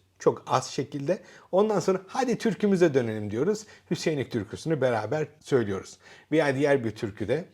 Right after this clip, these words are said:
işte, e, "El vurup yaramı incitme tabip." diyor ya. Hop duruyoruz orada.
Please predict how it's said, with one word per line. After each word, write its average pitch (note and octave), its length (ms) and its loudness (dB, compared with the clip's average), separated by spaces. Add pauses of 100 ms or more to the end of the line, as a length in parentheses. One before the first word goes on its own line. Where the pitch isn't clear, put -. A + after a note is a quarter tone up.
(360)
işte, B2 400 -6 (140)
e, A#2 140 -12 (120)
"El D#3 200 4
vurup B2 400 2 (400)
yaramı A#2 420 2 (140)
incitme A#2 500 -8
tabip." G2+ 380 -6
diyor D#3+ 120 -2
ya. - 200 -2 (320)
Hop - 380 4
duruyoruz A#2+ 380 2
orada. E2+ 300 -8